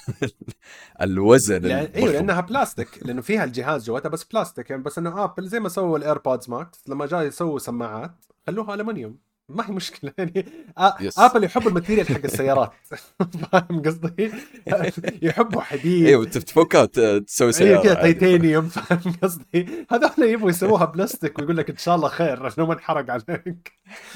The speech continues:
Speaker 2: <laughs> بس anyways، um, it's a very interesting move in PlayStation.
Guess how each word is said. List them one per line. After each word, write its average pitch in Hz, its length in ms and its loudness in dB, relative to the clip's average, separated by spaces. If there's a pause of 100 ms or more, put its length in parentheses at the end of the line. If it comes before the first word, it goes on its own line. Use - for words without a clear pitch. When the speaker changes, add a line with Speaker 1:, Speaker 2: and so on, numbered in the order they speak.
(100)
Speaker 2:
<laughs> - 540 -10
بس 180 140 -4
anyways، 214 560 -2 (240)
um, 123 600 -8
it's 151 120 -12
a 160 40 -6
very 208 160 -2
interesting 151 460 -8
move 120 160 -8
in 113 160 -12
PlayStation. 117 580 -12